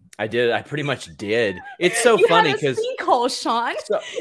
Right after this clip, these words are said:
Speaker 1: I did. So it's so funny. I know you saw, uh, like I had mentioned to you, I got doxxed a while back and some turds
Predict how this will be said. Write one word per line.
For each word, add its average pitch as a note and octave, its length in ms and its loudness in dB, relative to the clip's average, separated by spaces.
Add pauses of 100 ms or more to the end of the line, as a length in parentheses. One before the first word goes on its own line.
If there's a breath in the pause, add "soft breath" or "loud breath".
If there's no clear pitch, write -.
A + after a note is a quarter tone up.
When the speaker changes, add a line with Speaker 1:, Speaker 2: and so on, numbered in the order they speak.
(140)
Speaker 1:
I D3 80 2
did. C#3+ 380 0
So F#3+ 300 2
it's D#3+ 120 0
so G3+ 160 0
funny. D3+ 500 -4
I C3 200 -2
know C#3+ 140 0
you D3 180 -2
saw, B2 600 -2
uh, F#2+ 100 -8 (100)
like B2 240 -2
I B2 120 4
had A#2 120 0
mentioned B2 320 -8
to A#2 80 -4
you, G#2 300 -2
I G#2+ 80 -4
got G2 300 -6
doxxed A#2+ 520 -4
a C#3+ 80 0
while F#2 340 -2
back D#2 420 -10
and F2+ 120 -14
some F#2+ 140 -14
turds A#2+ 560 -6